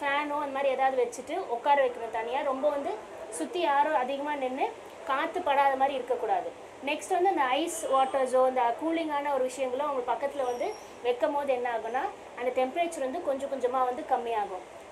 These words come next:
சன்ஸ்ட்ரோக்குக்கும் ஃபீவருக்கும் வந்து நிறைய வித்திய-, வித்தியாசங்கள் இருக்கு.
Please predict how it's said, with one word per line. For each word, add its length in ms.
சன்ஸ்ட்ரோக்குக்கும் 840
ஃபீவருக்கும் 560
வந்து 220
நிறைய 300
வித்திய-, 400
வித்தியாசங்கள் 540
இருக்கு. 280